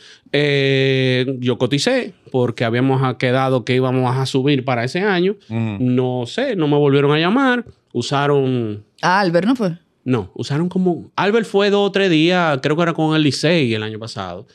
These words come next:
Speaker 1: nada más. Pero usaron como catorce animadores, porque el que, todo lo que tuvo no dio.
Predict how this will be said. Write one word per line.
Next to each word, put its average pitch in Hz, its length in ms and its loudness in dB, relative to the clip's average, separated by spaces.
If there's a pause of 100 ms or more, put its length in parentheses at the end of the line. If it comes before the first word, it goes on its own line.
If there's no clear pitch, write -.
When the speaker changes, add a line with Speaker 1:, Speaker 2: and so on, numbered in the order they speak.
(440)
Speaker 1:
nada 127 280 0
más. 117 400 -4 (340)
Pero 151 400 2
usaron 131 260 -2
como 202 180 -2
catorce - 380 -6
animadores, 127 500 0
porque 110 180 -10
el 101 80 -10
que, 120 100 -6
todo 208 260 0
lo 277 80 0
que 233 100 2
tuvo 269 220 4
no 165 100 4
dio. 135 280 2